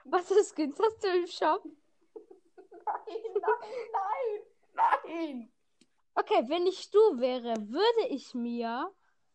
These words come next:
Speaker 1: etwas, äh, etwas in Brawl Stars mit den Juwelen kaufen.
Speaker 2: <laughs>
Speaker 1: Nämlich den nächsten Brawl Pass.
Speaker 2: Oh, oh.
Speaker 1: Also
Speaker 2: Ja.
Speaker 1: diesen Brawl Pass jetzt.
Speaker 2: Ja.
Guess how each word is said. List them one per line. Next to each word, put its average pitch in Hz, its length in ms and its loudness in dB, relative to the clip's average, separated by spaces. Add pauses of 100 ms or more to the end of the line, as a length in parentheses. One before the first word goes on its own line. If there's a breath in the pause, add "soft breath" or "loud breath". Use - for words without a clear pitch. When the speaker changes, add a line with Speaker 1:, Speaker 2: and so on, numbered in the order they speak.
(1800)
Speaker 1:
etwas, 262 480 -6
äh, - 560 -4
etwas 277 380 -2
in 269 140 4
Brawl 240 300 6
Stars - 280 -2
mit 233 120 -10
den 233 140 -2
Juwelen 247 560 -2
kaufen. - 760 -4
Speaker 2:
<laughs> - 840 -18
Speaker 1:
Nämlich 359 920 4
den 285 160 -4
nächsten 262 340 -6
Brawl 196 200 -8
Pass. - 340 -20 (500)
Speaker 2:
Oh, 277 160 -8 (840)
oh. 240 200 -8 (1000)
Speaker 1:
Also 320 220 6
Speaker 2:
Ja. 277 40 -2
Speaker 1:
diesen 339 280 4
Brawl 247 180 0
Pass 190 220 -14
jetzt. - 360 -20
Speaker 2:
Ja. 208 240 -14